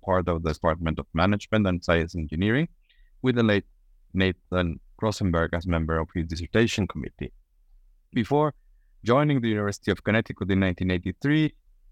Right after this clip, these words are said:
he was affiliated with the Department of Economics at the Center for Science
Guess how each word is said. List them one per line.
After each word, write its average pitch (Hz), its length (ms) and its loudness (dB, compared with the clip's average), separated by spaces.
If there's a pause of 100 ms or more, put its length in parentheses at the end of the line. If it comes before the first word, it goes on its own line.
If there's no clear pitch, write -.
(160)
he 135 140 2
was 120 260 0
affiliated 113 560 0
with 98 140 -2
the 92 60 -4
Department 104 500 0
of 98 100 0
Economics 98 540 0
at 90 100 -6
the - 80 -20
Center 95 520 0 (100)
for 95 100 -2
Science 95 480 0